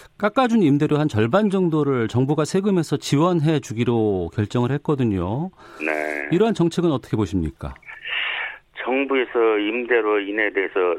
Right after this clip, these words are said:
Speaker 2: 세제 혜택을 배려하는, 음, 것은 말하자면 그 임대료 인하 확산의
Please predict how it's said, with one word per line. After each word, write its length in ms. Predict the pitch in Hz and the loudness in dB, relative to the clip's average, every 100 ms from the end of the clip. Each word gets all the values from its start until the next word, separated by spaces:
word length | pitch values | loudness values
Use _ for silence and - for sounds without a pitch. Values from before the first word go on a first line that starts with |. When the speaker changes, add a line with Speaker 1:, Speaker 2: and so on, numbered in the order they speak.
| - - | -4 -6
Speaker 2:
세제 300 | 170 165 127 92 | -4 -2 -4 -2
혜택을 800 | 123 _ 104 95 87 90 120 110 | -4 _ -4 -2 -2 -2 -4 -4
배려하는, 840 | - 98 92 90 85 82 82 80 78 87 | -4 -4 0 -2 -2 -4 -4 -6 -8 -6
음, 520 | 82 80 78 78 - _ 95 | -6 -4 -6 -6 -10 _ -8
것은 420 | 90 92 90 87 | -6 -4 -4 -4
말하자면 400 | 80 85 87 85 - | -4 -4 -4 -6 -6
그 120 | 92 | -4
임대료 520 | 82 98 101 98 87 87 | -4 -4 -2 -2 0 -2
인하 340 | 90 92 82 | -2 -2 -4
확산의 440 | - - 104 90 | -8 -8 -6 -6